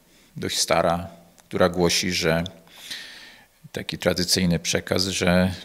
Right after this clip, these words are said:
Pan Jezus się ukazał też Maryi po swoim zmartwychwstaniu. No w każdym razie ja myślę, że wtedy, kiedy Maryja się dowiedziała w ten czy inny sposób,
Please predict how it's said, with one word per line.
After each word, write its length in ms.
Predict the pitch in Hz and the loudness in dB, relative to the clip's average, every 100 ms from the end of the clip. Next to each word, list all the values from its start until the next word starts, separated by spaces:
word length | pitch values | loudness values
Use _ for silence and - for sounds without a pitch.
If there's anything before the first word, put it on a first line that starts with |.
| - | 0
Pan 140 | 92 | 2
Jezus 240 | 95 98 | 2 0
się 120 | - 131 | 0 0
ukazał 400 | - 101 92 90 | 4 2 2 -2
też 240 | - - | -6 -2
Maryi 340 | 87 87 85 | 0 2 -2
po 120 | 87 - | -4 -6
swoim 260 | - 87 | -2 -4
zmartwychwstaniu. 680 | 87 87 - 95 - - 110 | -2 -6 -6 -8 -6 -4 -2
No 80 | 127 | 0
w 40 | |
każdym 280 | - 127 127 | 2 2 4
razie 500 | 117 113 120 113 87 | 2 2 2 2 0
ja 120 | 147 117 | -2 -2
myślę, 220 | 117 110 | 0 -2
że 120 | 101 | -4
wtedy, 320 | - 143 143 | 2 2 2
kiedy 360 | - 120 117 117 | -2 -2 0 0
Maryja 380 | 104 101 113 110 | 0 2 2 2
się 160 | - | 0
dowiedziała 600 | 95 120 110 95 87 85 | 0 0 0 2 2 0
w 60 | - | -2
ten 180 | 107 101 | -2 -2
czy 140 | 107 | -4
inny 160 | 98 87 | -4 -4
sposób, 520 | - 92 - 104 | -2 -2 -2 -4